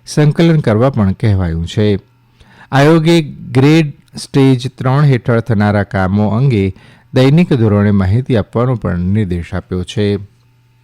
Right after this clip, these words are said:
હવામાન વિભાગે તમિલનાડુ, પુડુચેરી, કરાઈકલ અને કેરળમાં આજે વાવાઝોડા સાથે ભારે વરસાદની આગાહી કરી છે.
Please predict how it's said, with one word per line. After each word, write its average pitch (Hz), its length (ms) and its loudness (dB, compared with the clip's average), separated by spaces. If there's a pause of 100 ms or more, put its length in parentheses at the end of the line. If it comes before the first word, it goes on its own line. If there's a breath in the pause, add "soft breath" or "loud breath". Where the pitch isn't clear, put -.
(1300 soft breath)
હવામાન 180 420 4
વિભાગે 175 440 2
તમિલનાડુ, 151 760 2 (160)
પુડુચેરી, 131 640 2
કરાઈકલ 120 600 0
અને 101 180 2
કેરળમાં 123 640 -2
આજે 98 260 -4
વાવાઝોડા 95 600 -4
સાથે 135 360 -4
ભારે 101 280 -2
વરસાદની 95 600 -2
આગાહી 95 400 -4
કરી 87 300 -6
છે. 107 300 0